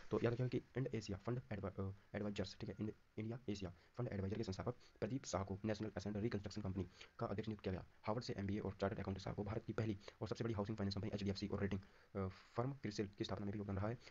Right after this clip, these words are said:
वहीं आदित्य बिरला Asset, ठीक है, आदित्य बिरला Asset रिकंस्ट्रक्शन कंपनी के प्रबंधन निदेशक संजय जैन भारत ऋण समाधान company आईडीआरसीएल के मुख्य कार्यकारी होंगे, जो निजी स्वामित्व वाली company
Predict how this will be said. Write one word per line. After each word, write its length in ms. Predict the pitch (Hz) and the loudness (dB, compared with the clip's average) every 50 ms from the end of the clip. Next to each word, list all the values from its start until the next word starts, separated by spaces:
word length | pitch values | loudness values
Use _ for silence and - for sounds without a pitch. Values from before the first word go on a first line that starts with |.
| - - | -6 -2
वहीं 120 | - 120 - | -2 2 2
आदित्य 200 | 110 - - 117 | 2 0 0 0
बिरला 240 | 104 104 110 104 101 - - - - | 0 0 0 -2 -4 -10 -10 -2 0
Asset, 280 | - 104 - 101 92 - - | 0 0 0 -2 -4 -4 -6
ठीक 100 | - 107 | -4 -4
है, 60 | 101 - | 0 0
आदित्य 180 | 101 107 110 | 0 2 4
बिरला 180 | 104 98 107 127 - - - - | 4 4 4 2 -2 -6 -4 -4
Asset 160 | 113 110 127 117 | -2 0 0 2
रिकंस्ट्रक्शन 440 | 113 127 135 117 107 - 98 - | 2 2 2 2 0 0 0 0
कंपनी 200 | 117 104 98 101 | 0 2 2 2
के 60 | 98 101 | 4 4
प्रबंधन 180 | 104 95 101 | 4 4 4
निदेशक 280 | 101 98 101 107 - - | 4 4 2 0 0 0
संजय 180 | - 107 110 | 0 2 2
जैन 180 | 113 110 101 131 - - - - | 4 2 2 0 -2 -6 -2 4
भारत 160 | 104 123 131 | 4 6 6
ऋण 100 | 123 127 | 6 4
समाधान 240 | 123 113 95 101 110 | 4 4 2 2 2
company 200 | 101 98 104 104 - | 2 0 0 2 4
आईडीआरसीएल 800 | 92 98 107 107 104 101 98 98 - - 92 101 101 - 107 104 117 | 4 4 6 6 4 4 2 2 2 2 2 2 4 2 0 0 2
के 140 | - 135 - - - - | 0 -2 -2 -2 -4 -2
मुख्य 140 | 113 123 | 0 0
कार्यकारी 220 | 123 104 98 98 101 | 0 0 0 0 0
होंगे, 120 | 101 98 | 0 2
जो 80 | 98 113 | 2 4
निजी 140 | 110 107 123 | 4 4 4
स्वामित्व 220 | - 104 113 113 | 2 2 4 4
वाली 120 | 98 92 | 4 4
company 220 | - 95 98 104 | 4 2 2 0